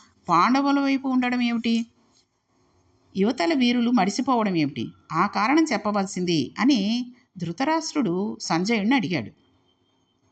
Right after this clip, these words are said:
సంజయుడు నాలుగవ నాటి యుద్ధం ముగిసిన తర్వాత భీష్ముని దగ్గరికి నీ కుమారుడు దుర్యోధనుడు వెళ్ళి, "నువ్వు ఇప్పుడు వేసిన ప్రశ్ననే వేస్తే," భీష్ముడు జవాబు చెబుతూ,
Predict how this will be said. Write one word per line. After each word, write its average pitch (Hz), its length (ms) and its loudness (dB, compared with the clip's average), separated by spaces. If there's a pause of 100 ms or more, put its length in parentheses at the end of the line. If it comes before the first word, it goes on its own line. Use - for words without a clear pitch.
(600)
సంజయుడు 254 540 0
నాలుగవ 214 380 2
నాటి 233 260 2
యుద్ధం 202 280 0
ముగిసిన 190 300 -2
తర్వాత 190 340 -2
భీష్ముని 208 400 0
దగ్గరికి 202 380 -4
నీ 180 140 -4
కుమారుడు 190 460 0
దుర్యోధనుడు 190 540 -2
వెళ్ళి, 196 460 0 (320)
"నువ్వు 233 160 0
ఇప్పుడు 233 280 0
వేసిన 208 360 2
ప్రశ్ననే 220 440 -2
వేస్తే," 208 500 0
భీష్ముడు 240 460 0
జవాబు 202 320 0
చెబుతూ, 233 520 -2